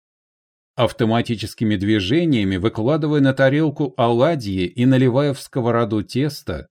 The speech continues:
Снежана думала о Вадиме и о том притяжении, которое возникло между ними.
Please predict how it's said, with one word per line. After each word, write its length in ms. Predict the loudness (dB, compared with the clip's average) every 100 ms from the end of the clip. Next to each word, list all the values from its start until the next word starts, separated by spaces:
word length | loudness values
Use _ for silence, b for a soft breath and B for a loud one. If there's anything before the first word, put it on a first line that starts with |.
| _
Снежана 680 | -6 -2 -2 -2 -2 0
думала 460 | 0 2 2 2 0
о 140 | -2
Вадиме 720 | -2 -2 -2 -4 -4 -4 -8 -14 _ -4
и 60 |
о 100 | -2
том 260 | 0 0 0
притяжении, 800 | 0 -2 -2 -2 -2 0 0 -2
которое 580 | -2 -8 -2 0 2 0
возникло 640 | 2 0 2 0 0 0
между 420 | 2 0 -2 -2
ними. 500 | 0 2 0 -2 -6